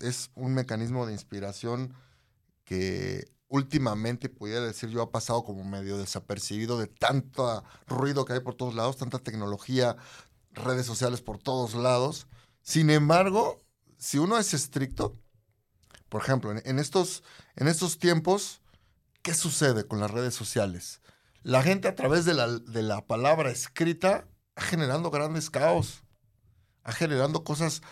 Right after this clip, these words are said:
tanto positivas como negativas a partir de estar escribiendo, ¿no? Y cuando hablamos de escribir en las redes sociales, no estamos hablando de un proceso correcto de escritura.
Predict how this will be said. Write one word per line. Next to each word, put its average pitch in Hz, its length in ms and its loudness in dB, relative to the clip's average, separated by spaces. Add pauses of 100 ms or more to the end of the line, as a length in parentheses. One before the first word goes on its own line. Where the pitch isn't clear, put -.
(140)
tanto 127 260 2
positivas 131 540 0
como 127 180 -6
negativas 123 720 -2 (600)
a 107 160 -4
partir 110 520 -4 (140)
de 110 140 -6
estar 135 420 -4
escribiendo, 110 880 -6
¿no? 117 260 -8 (640)
Y 110 80 -4
cuando 107 280 0
hablamos 151 440 6
de 120 100 -2
escribir 117 500 -2
en 170 100 -2
las 110 100 -2
redes 143 220 0
sociales, 143 480 -4 (200)
no 131 120 -4
estamos 160 280 4
hablando 147 240 2
de 156 80 0
un 165 120 -2
proceso 143 400 -2
correcto 131 380 -2
de 117 60 -2
escritura. 156 800 0